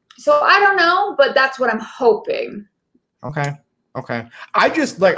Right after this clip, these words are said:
Speaker 1: I
Speaker 2: I just
Speaker 1: also
Speaker 2: feel
Speaker 1: wish it was Mojo, Joseph. I was hoping it was gonna be Mojo.
Speaker 2: Who's Mojo?
Speaker 1: Mojo, he is, he has this, like,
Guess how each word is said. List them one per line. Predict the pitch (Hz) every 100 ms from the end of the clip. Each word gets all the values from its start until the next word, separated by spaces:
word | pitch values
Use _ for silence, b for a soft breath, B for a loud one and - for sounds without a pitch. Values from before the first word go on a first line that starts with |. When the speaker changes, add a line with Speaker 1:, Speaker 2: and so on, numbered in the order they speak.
| 320
Speaker 1:
I | 202
Speaker 2:
I | 339
just | 349
Speaker 1:
also | -
Speaker 2:
feel | 214 196 -
Speaker 1:
wish | -
it |
was | - - 202 - -
Mojo, | 127 117 117 208 _
Joseph. | 202 202 - - - _ _ _ B B B B _ _ _ -
I | 220
was | 240 247
hoping | 254 233 196
it |
was | 185
gonna | 190 170
be | 170
Mojo. | - - -
Speaker 2:
Who's | 233 269 175
Mojo? | 175 214 277 151 - - - _ _ _ _ _ _ _ -
Speaker 1:
Mojo, | - - - - -
he | - 349 381 392
is, | 370 - -
he | - 339
has | 359 381
this, | 339 339
like, | 320